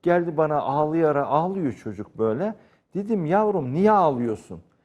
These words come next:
"E, benim oğlum yaşında, onun için öyle," dedim. "Niye ağlıyorsun yavrum?" dedim.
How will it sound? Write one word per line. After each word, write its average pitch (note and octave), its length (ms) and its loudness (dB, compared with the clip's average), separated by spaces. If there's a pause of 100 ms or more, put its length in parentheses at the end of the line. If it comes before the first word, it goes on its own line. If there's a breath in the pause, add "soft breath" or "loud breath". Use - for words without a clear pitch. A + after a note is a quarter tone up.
(200)
"E, E3+ 120 -2
benim G3+ 260 0
oğlum G3 320 2
yaşında, C#3 400 -4
onun G3+ 180 0
için C#3+ 240 -4
öyle," A#2 320 0
dedim. F#3 400 -4
"Niye A#3 220 2
ağlıyorsun D3 680 0
yavrum?" F3+ 420 -4
dedim. A#2 300 -6